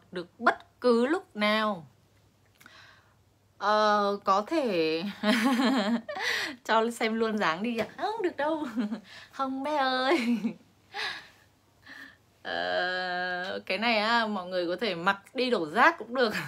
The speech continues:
<laughs> Kiểu vội vội ấy, vội vội xong rồi chui vào xong rồi mặc đi đổ rác ấy. Hoặc là xuống lấy, ờ, lấy ship ấy. Ờ, xong rồi có thể, ờ, đi cà phê sang chảnh mặc cái này cũng rất hợp lý nha. Hoặc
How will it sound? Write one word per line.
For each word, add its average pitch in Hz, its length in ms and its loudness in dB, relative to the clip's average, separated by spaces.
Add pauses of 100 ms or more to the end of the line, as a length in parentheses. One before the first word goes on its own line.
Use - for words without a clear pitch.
(100)
<laughs> - 880 -8
Kiểu 202 100 -2
vội 214 180 4
vội 233 260 6
ấy, 311 220 2
vội 240 220 0
vội 220 260 6
xong 269 140 -2
rồi 233 200 -2
chui 285 200 -2
vào 220 220 4
xong 240 80 0
rồi 233 100 0
mặc 220 180 0
đi 254 100 -2
đổ 196 140 -2
rác 254 200 4
ấy. 339 160 -2 (380)
Hoặc 202 160 0
là 208 100 0
xuống 208 240 -4
lấy, 214 260 0
ờ, 277 240 0
lấy 226 160 2
ship 339 200 -2
ấy. 370 160 -4 (640)
Ờ, 202 600 -2
xong 247 140 -2
rồi 220 180 0
có 202 120 -6
thể, 214 300 -2
ờ, 185 680 -8 (160)
đi 269 160 -8
cà 233 220 -4
phê 269 500 -2
sang 302 200 -4
chảnh 214 440 -6
mặc 233 100 -6 (140)
cái 208 120 -10
này 254 180 -4
cũng 254 140 -8
rất 349 120 0
hợp 285 180 -4
lý 214 200 0
nha. 269 300 -4 (1120)
Hoặc 226 260 -2